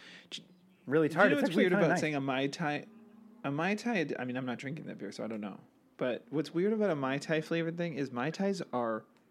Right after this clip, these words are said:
Speaker 2: really strong. It's light rum, fruit juices, and dark rum floated on top. So when you drink a Mai Tai, it's sweet,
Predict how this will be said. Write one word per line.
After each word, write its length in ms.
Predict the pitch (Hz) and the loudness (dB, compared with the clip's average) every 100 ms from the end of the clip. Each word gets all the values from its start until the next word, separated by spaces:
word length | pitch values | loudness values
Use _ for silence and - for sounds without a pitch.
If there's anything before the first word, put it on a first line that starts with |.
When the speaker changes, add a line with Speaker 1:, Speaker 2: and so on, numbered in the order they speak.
| _ _ _ _ - | _ _ _ _ -16
Speaker 2:
really 600 | 113 117 170 175 139 123 | -12 -2 2 4 4 2
strong. 500 | - - 120 104 - - _ _ _ _ - | -2 -2 0 0 -2 -14 _ _ _ _ -4
It's 260 | 139 - | -4 -4
light 300 | 113 139 170 | -2 0 0
rum, 320 | 180 185 185 175 - _ _ _ - _ | 0 0 -2 -6 -12 _ _ _ -20 _
fruit 220 | - 165 | 2 2
juices, 580 | 160 143 139 131 127 - _ | 4 2 2 0 -2 -4 _
and 240 | 123 110 107 - | -6 -6 -8 -2
dark 340 | 123 139 - | -2 -2 -4
rum 240 | 69 87 - _ _ _ | -8 -8 -14 _ _ _
floated 420 | - 139 127 120 | 0 2 2 2
on 160 | 113 | -2
top. 320 | 113 147 123 123 | 0 0 0 -2
So 120 | 127 | -4
when 120 | 135 | -2
you 100 | 202 | -4
drink 460 | 156 120 120 147 135 | -4 -6 -4 -2 -2
a 80 | |
Mai 240 | 120 120 139 | -2 0 -2
Tai, 300 | 139 107 101 | -2 -4 -2
it's 200 | 143 139 | -2 -2
sweet, 560 | - 123 165 175 - | -6 -2 0 0 -2